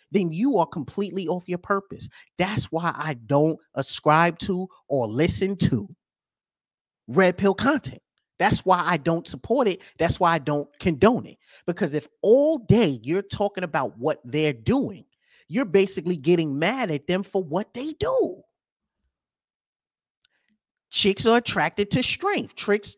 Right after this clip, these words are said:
chicks are attracted to power. They're attracted to resources. They're attracted to an abundance. So the government came through and said, "We're gonna give y'all free money."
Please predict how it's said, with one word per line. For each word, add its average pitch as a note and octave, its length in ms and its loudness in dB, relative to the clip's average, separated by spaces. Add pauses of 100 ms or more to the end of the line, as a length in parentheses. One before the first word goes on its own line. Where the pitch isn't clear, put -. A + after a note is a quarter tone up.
chicks A#3+ 380 -2
are F#3+ 160 6
attracted F3+ 640 -2 (240)
to B3+ 140 4
power. C4 520 0 (1500)
They're G#3 240 0
attracted G3 600 0 (200)
to C4+ 220 0
resources. A#3 800 -2
They're A3 260 0
attracted G#3+ 680 -6 (180)
to A3+ 200 0
an A3+ 80 2
abundance. - 840 -2 (920)
So F#3 160 2
the F3 100 2
government G#3+ 520 4
came F3 280 0
through F#3+ 260 4
and G3+ 80 0
said, G#3 180 -2
"We're A3 160 -8
gonna A#3+ 160 -2
give A3+ 180 -4
y'all A#3 200 4
free B3+ 340 -4
money." B3+ 460 0